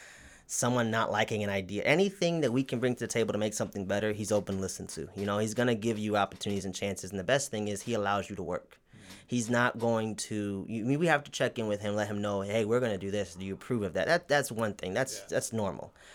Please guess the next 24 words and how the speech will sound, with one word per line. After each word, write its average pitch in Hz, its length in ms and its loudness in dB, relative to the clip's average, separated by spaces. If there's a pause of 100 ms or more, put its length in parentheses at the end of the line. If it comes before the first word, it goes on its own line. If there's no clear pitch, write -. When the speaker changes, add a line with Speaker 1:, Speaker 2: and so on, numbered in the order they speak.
(500)
Speaker 1:
What 123 220 2
he's 156 340 0
going 131 280 2
to 127 100 -4
allow 120 120 4
you 113 100 2
to 107 80 -2
do 98 360 -2 (360)
is 104 380 -4 (300)
to 95 360 -6
work, 101 500 -2 (280)
get 113 140 0
it 104 140 0
done, 104 340 0 (460)
and 104 260 -2
then 101 140 -2
show 107 180 -2
me 104 100 0
the 101 100 -2
results. 92 540 -6 (220)
And 107 180 -2
then 104 160 -2
we'll 117 120 0
re-, 117 180 -2